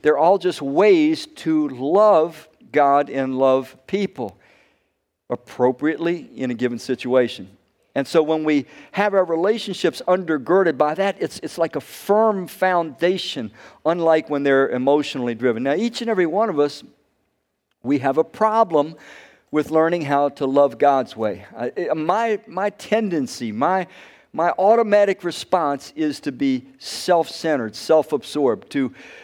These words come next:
to ask myself kinda, you know, "What am I getting out of this? Is this fun? Is this making me happy? A-, am I getting pleasure? Are you benefiting me? What are you doing for me? How are you making me feel?" That's what I reflexively go to, and if you're honest with yourself, so do you.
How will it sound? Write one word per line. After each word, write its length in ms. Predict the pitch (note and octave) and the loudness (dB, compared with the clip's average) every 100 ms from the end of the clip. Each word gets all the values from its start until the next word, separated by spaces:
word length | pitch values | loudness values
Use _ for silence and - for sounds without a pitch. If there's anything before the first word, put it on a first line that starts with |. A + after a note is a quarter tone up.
| - | -8
to 180 | C3+ B2 | -2 2
ask 380 | A2 F#3+ F#3 E3 | 4 2 2 -4
myself 480 | E3 D3 F3+ D#3 | -4 0 2 2
kinda, 240 | - D#3 C#3+ | 0 0 0
you 140 | D3+ | 0
know, 180 | C#3 C3 - - _ A#2 | 0 -2 -6 -20 _ 0
"What 160 | D#3+ | 2
am 80 | G3 | 2
I 140 | F3 | 0
getting 340 | E3 F3+ E3+ E3 | 2 0 0 2
out 180 | D#3 D#3 | 2 2
of 80 | |
this? 260 | D#3 D#3 - | 0 0 -2
Is 100 | B2+ | -6
this 160 | E3 - | -6 -4
fun? 360 | - D#3 D#3 | -2 0 0
Is 80 | C#3+ | -2
this 140 | E3 | -4
making 280 | E3 E3 D#3 | 0 0 0
me 100 | D3+ | -2
happy? 600 | C#3+ D3 C#3+ D3 D3+ D3 | -2 0 0 0 0 0
A-, 220 | C3 B2+ C3 | 0 -2 -2
am 100 | C#3 | -2
I 100 | D#3 | 0
getting 220 | D#3 C#3 | -2 -4
pleasure? 460 | D3+ D3+ C#3 D3 | 2 2 2 0
Are 80 | B2 | 0
you 160 | B2+ E3 | -2 -2
benefiting 600 | D#3 D3+ D3 D#3+ D3+ D3 | 0 0 -2 -2 -2 -2
me? 220 | D3 D3 - - | -2 -2 -6 -4
What 160 | C#3 E3 | 0 0
are 40 | |
you 140 | F3 | -2
doing 280 | D3+ D#3+ D#3 | -2 -2 -2
for 120 | - | -4
me? 180 | D3+ D3 | -4 -2
How 140 | C#3+ D3+ | -2 -2
are 100 | D#3+ | -2
you 140 | D#3+ | -2
making 340 | D#3 D3 D3+ | -2 -2 -2
me 120 | C#3+ C3+ | -4 -4
feel?" 300 | D3+ C#3+ - - - _ _ | 0 0 0 -8 -20 _ _
That's 460 | C3+ G3 - - - _ | 0 0 -2 -12 -18 _
what 200 | D3+ E3+ | 0 0
I 180 | E3 E3+ | 2 0
reflexively 1040 | D3 D3+ - E3+ G3+ G3 - D3+ C#3 C#3+ | 0 -4 -4 0 0 0 -6 -4 -2 -2
go 260 | C3 F3 F#3+ | 2 2 2
to, 360 | - C3+ D3+ | -2 -2 0
and 120 | C3+ B2+ | -2 -4
if 100 | C#3 | -2
you're 120 | C#3+ | 0
honest 360 | D#3+ G#3 G3+ | 2 0 0
with 160 | F#3 F3+ | -2 -2
yourself, 440 | D#3+ - C#3+ D3+ - | -4 2 2 2 -2
so 280 | - C3+ | -2 0
do 80 | C3 | 0
you. 380 | D3+ B3 G#3+ | 0 4 4